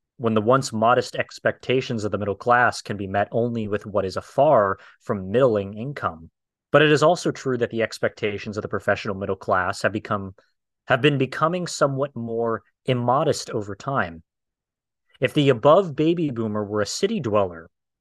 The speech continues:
he might have added the thoroughly, quote, "necessary expenses" of a summer house and private schools for the children, and concluded that two hundred thousand dollars or even more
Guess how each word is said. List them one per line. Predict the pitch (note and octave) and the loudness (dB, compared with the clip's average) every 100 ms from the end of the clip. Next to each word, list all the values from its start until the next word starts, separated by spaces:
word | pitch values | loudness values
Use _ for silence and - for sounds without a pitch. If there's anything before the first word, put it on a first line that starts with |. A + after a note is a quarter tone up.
| _ _ _ - - - | _ _ _ -20 -18 -2
he | E3+ | 0
might | D#3 E3+ A3 | 2 2 2
have | G#3 D3+ | -4 -2
added | C3+ C3+ C3+ | 0 0 -2
the | B2 | -8
thoroughly, | - B2 A#2 A2 A2 | -6 -2 0 0 -4
quote, | - A#2 A2 A#2 | -4 -2 -2 -2
"necessary | A2 E3 - E3 D#3 B2+ C3+ | -6 -6 -6 -4 0 2 0
expenses" | B2+ - D#3 F#3 - A2+ A2 | -4 -6 -2 -2 -2 -4 -2
of | G#2+ | -4
a | A2+ | -4
summer | - F3 G#3 G#3 | 0 0 2 2
house | A2 G#2 G2+ A2+ - | 2 2 2 -4 -8
and | C3 A#2 | -8 -2
private | C3+ E3+ F#3+ - | 2 2 2 -4
schools | - A#2 G#2+ A2+ | -8 -6 -6 -6
for | B2 | -6
the | G2 | -8
children, | - G#3+ A#3+ B2 F2 E2 - - - | 0 4 4 2 -2 -6 -20 -20 -6
and | C#3+ C3+ | -4 0
concluded | D3+ E3 G#3 F#3 C3+ | -2 2 2 4 6
that | B2 - | 4 2
two | - F3 | -2 -2
hundred | C#3+ A2+ - | -2 -4 0
thousand | A#2 G2+ G2 | 2 2 2
dollars | C#3+ D3+ A#2 G#2 | 2 4 2 -2
or | - A2+ | -6 -10
even | F#2+ F2 | -10 -8
more | G2+ D#3 B2 G2+ | -2 2 4 2